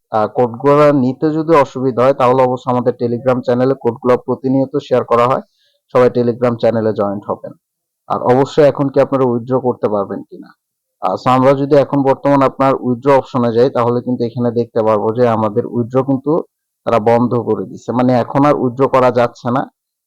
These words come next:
আহ, উইথড্র কিন্তু চারই অক্টোবর বন্ধ করে দেওয়া হয়েছিল, উইথড্র চারই অক্টোবর থেকে, আহ, এরপর থেকে আর উইথড্র করা যাচ্ছে না। হ্যাঁ, so অবশ্যই এখানে কি আপনারা যারা এখনো, আহ, অনেকেই যারা এক্সচেঞ্জারে উইথড্র করেন নাই,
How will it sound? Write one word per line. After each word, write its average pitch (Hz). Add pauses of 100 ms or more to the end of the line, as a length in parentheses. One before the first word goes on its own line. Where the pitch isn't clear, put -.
আহ, 101
উইথড্র 123
কিন্তু 147
চারই 131
অক্টোবর 143
বন্ধ 127
করে 120
দেওয়া 110
হয়েছিল, 113
উইথড্র 131
চারই 123
অক্টোবর 127 (100)
থেকে, 175 (420)
আহ, 107
এরপর 127 (100)
থেকে 135
আর 123
উইথড্র 117
করা 123
যাচ্ছে 117
না। - (500)
হ্যাঁ, 147
so 147
অবশ্যই 131
এখানে 160
কি 160
আপনারা 151
যারা 135
এখনো, 156
আহ, 123
অনেকেই 151
যারা 135
এক্সচেঞ্জারে 135
উইথড্র 123
করেন 113
নাই, 143